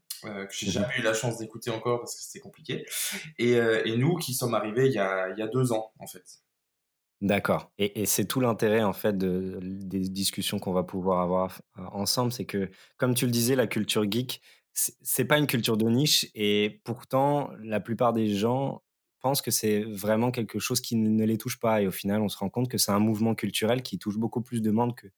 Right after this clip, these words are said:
Speaker 2: que, que l'on pense.
Speaker 1: Ah, totalement. Et justement, ce qui est hyper intéressant, c'est que ce que nous, on défend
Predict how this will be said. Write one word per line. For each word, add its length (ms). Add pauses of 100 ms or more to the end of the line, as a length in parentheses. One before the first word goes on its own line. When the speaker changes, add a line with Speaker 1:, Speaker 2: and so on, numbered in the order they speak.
(240)
Speaker 2:
que, 180
que 140
l'on 240
pense. 420 (360)
Speaker 1:
Ah, 120
totalement. 640
Et 540
justement, 400
ce 100
qui 100
est 40
hyper 240
intéressant, 400
c'est 240
que 220
ce 100
que 80
nous, 160
on 100
défend 460